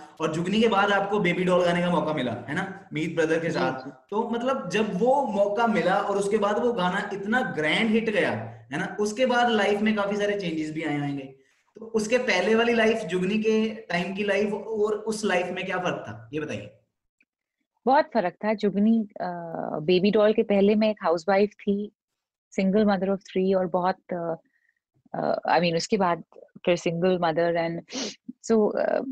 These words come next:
Speaker 2: उसके बाद मैं एकदम से म्यूजिक, अ, में जाकर, अ, एक परफॉर्मर आर्टिस्ट बन गई। तो ये दो-, दोनों बहुत ही डिफरेंट लाइव्स हैं और, अ, दोनों को जगल करने में काफी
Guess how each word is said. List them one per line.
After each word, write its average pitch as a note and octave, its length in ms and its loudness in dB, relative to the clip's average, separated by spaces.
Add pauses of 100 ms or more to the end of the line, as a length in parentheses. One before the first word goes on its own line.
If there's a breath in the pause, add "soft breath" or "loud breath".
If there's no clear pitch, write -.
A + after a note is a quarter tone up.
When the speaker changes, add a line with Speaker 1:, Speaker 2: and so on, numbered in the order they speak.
(260)
Speaker 2:
उसके - 260 0
बाद A3 240 4
मैं A3 140 6
एकदम G#3 240 0
से G#3+ 260 0 (240)
म्यूजिक, G3+ 380 4 (1600)
अ, E3+ 180 -2
में F3+ 300 0
जाकर, F3+ 680 0
अ, E3 200 -4
एक - 220 -8
परफॉर्मर F3 380 2
आर्टिस्ट F#3+ 500 0
बन F3 160 -2
गई। F3 240 -4 (100)
तो G#3+ 180 0 (520)
ये A3 140 4
दो-, G#3 480 4
दोनों G#3+ 400 6
बहुत A3+ 260 2
ही B3+ 80 6
डिफरेंट A3 400 2
लाइव्स F3 360 4
हैं F#3+ 160 0
और, F#3+ 280 0
अ, F3+ 160 2
दोनों F#3 260 4
को B3 100 4
जगल F#3+ 320 4
करने F#3+ 300 2
में G3 140 2
काफी G3 500 -2